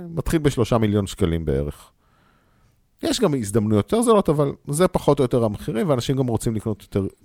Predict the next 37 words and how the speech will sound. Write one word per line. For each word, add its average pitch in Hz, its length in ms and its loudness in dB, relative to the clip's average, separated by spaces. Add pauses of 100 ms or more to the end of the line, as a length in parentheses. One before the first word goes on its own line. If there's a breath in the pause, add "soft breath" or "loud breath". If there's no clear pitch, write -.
מחירים 101 340 -4
יותר 101 160 -4
גדולים. 90 320 -6 (640 loud breath)
אבל 110 160 4
בהזדמנות 104 440 0
כזאת, 170 320 2
את 131 80 -10
יכולה 113 320 0
לבוא 120 260 -2
ול-, 107 180 2 (1000)
להגיד 117 580 0 (100)
לאנשים 107 520 -2
היום 135 220 0
ששואלים 113 460 -4
אותי, 110 240 -6
איפה 120 200 -2
הזדמנויות 98 460 -6
נדל"ן? 80 320 -6 (680 soft breath)
את - 60 -20
יודעת, 247 240 -4
אז 135 60 -2
זה 131 60 2
אוטומטי, 185 480 0
"אוקיי, 190 240 -4
בוא 143 100 -2
תחפש - 400 -8
נכס 110 380 -4
בחיפה, 95 680 -2
בוא 143 120 -4
תחפש 113 320 -6
בבאר 87 300 -4
שבע, 220 380 -4
בוא 123 140 -6
תחפש - 380 -6
אולי 92 220 0
באור 87 1000 0
עקיבא, 131 760 4